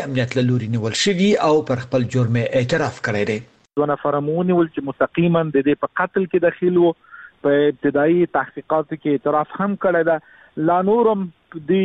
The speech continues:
Speaker 2: هغه څېرو پسې پل اخلو چې د پردې شاته یې د دې د برنامې یا د دې ترور تر شا ولاړ وو، هغه به هم نیول کیږي او دوی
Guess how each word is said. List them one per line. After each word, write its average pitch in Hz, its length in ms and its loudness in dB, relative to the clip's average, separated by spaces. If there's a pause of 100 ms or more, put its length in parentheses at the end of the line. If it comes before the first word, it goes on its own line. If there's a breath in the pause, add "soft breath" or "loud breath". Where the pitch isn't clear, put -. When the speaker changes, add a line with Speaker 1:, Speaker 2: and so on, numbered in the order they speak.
(180)
Speaker 2:
هغه 180 240 0 (240)
څېرو 165 320 0
پسې - 180 -2 (140)
پل 196 240 2
اخلو 180 300 -6 (100)
چې 175 100 0 (480 loud breath)
د 151 140 2
پردې 147 400 0
شاته 165 320 0
یې 156 100 -2 (160)
د 151 140 2
دې 170 120 6 (280)
د 139 180 2 (160)
برنامې 139 500 0 (120)
یا 147 180 4
د 143 140 -2
دې 165 120 6 (520 loud breath)
ترور 160 420 2
تر 151 220 2
شا 185 160 0 (160)
ولاړ 185 340 2
وو، 170 180 -2
هغه 151 240 -4
به 156 140 0
هم 196 180 -6
نیول 185 300 -4
کیږي 190 240 -4
او 220 100 0
دوی 180 80 2